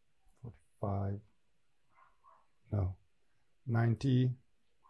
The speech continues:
Like that, my brain is placed on the front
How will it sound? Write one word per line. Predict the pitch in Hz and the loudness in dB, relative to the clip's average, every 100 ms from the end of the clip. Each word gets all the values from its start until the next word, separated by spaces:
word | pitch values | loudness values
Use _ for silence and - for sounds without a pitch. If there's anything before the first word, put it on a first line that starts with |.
| - _ _ _ _ _ _ - - - | -20 _ _ _ _ _ _ -20 -20 -8
Like | 98 101 113 | -6 -2 4
that, | 127 123 - _ - | 4 4 -2 _ -2
my | 113 | 0
brain | 110 113 127 127 135 - | 2 4 4 6 2 2
is | 135 127 127 | 4 4 2
placed | - 131 131 123 - _ - | 2 6 6 4 -2 _ -4
on | 127 131 127 | 4 6 6
the | 120 | 2
front | - - - 151 156 156 156 143 | -4 -8 6 10 10 8 6 2